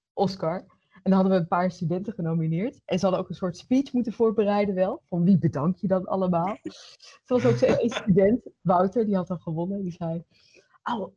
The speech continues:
Speaker 1: I would like to thank my alarm clock for having a snooze option." <laughs> Dat is zo fantastisch.
Speaker 2: Grappig,
Speaker 1: Ja.
Speaker 2: ja, ja, ja.
Speaker 1: Ja, echt heel leuk.
Speaker 2: Dus ook een beetje de voordelen gebruiken van het online lesgeven misschien in die zin.
Speaker 1: Ja,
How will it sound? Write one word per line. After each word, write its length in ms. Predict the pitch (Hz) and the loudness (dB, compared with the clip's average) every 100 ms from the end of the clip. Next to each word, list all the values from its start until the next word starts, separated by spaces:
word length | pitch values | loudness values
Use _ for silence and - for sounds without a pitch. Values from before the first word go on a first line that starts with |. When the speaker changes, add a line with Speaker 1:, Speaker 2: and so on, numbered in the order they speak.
| - | -4
Speaker 1:
I 40 | |
would 160 | 269 277 | -4 -2
like 180 | 277 277 | -4 -4
to 180 | 240 | -8
thank 160 | - 262 | -4 -2
my 160 | 240 233 | -2 -2
alarm 400 | 220 220 247 240 | -2 -2 -2 -4
clock 320 | - 214 214 | -4 -4 -4
for 200 | 226 185 | -2 0
having 360 | 185 214 202 | 2 2 0
a 40 | 185 | -2
snooze 460 | - 202 202 175 | -2 0 2 0
option." 480 | - 190 - 185 220 | -6 -10 -10 -12 -6
<laughs> 20 | - 247 - - - 339 - 453 508 - 523 - 254 - - - _ _ - - - - 403 440 - | -4 -4 -2 -6 -6 -8 -8 -2 -2 -2 -4 -4 -6 -10 -14 -20 _ _ -14 -14 -14 -8 0 0 2
Dat 100 | 294 | 0
is 120 | - | 2
zo 180 | 539 - | 0 0
fantastisch. 540 | - - 175 - 185 | -2 -2 -4 -4 -12
Speaker 2:
Grappig, 600 | - - - 123 131 - - | -12 -18 -10 -6 -4 -6 -4
Speaker 1:
Ja. 160 | 131 | -6
Speaker 2:
ja, 80 | 131 | -4
ja, 120 | 120 | -8
ja. 240 | 113 117 120 _ _ - _ | -10 -12 -16 _ _ -20 _
Speaker 1:
Ja, 360 | - 180 190 - _ _ _ - | -2 -2 -2 -10 _ _ _ -12
echt 200 | 165 - | -10 -6
heel 140 | 151 | -6
leuk. 180 | 143 139 139 | -4 -6 -6
Speaker 2:
Dus 120 | 135 | -8
ook 60 | |
een 80 | 135 | -2
beetje 240 | 135 131 139 | 0 0 -4
de 60 | |
voordelen 500 | 127 135 135 131 123 | -2 2 2 2 -2
gebruiken 460 | 123 123 127 123 - | -6 -4 -4 -4 -8
van 220 | - 123 | -8 -6
het 140 | 123 | -6
online 320 | 123 123 123 117 | -8 -8 -6 -6
lesgeven 560 | 117 - 117 113 110 | -8 -8 -8 -8 -10
misschien 340 | 123 - 117 117 | -12 -12 -16 -14
in 140 | 113 | -10
die 120 | 117 | -8
zin. 300 | 113 - 117 - _ _ _ _ _ | -8 -10 -16 -18 _ _ _ _ _
Speaker 1:
Ja, 380 | _ 180 190 | _ -2 -2